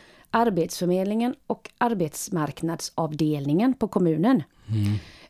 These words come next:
Speaker 1: Eh, då blev det ett projekt i våras här där man fokuserade på kvinnor över tjugofem år, utlandsfödda med akademisk examen,
Speaker 2: Mm.
Speaker 1: som ändå inte får jobb då i,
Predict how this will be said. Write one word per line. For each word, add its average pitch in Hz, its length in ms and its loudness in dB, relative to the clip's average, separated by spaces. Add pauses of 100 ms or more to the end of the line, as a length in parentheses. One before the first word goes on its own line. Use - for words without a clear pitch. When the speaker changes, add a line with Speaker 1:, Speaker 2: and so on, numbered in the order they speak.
(540)
Speaker 1:
Eh, 175 60 -2
då 240 80 4
blev 247 180 4
det 175 60 2
ett - 120 -2
projekt - 520 -2
i 214 60 2
våras 208 500 2
här 180 380 2
där 175 380 2
man 175 320 2
fokuserade 175 720 0
på 160 360 0 (420)
kvinnor 226 760 4 (180)
över 190 340 4
tjugofem 185 580 0
år, 196 400 0 (380)
utlandsfödda 175 920 0
med 180 440 2
akademisk 156 1120 -4
examen, 175 720 0 (320)
Speaker 2:
Mm. 98 300 0
Speaker 1:
som 226 140 4
ändå 233 360 4
inte 311 260 2
får 214 160 0
jobb 196 340 -2
då 185 200 2
i, 160 60 0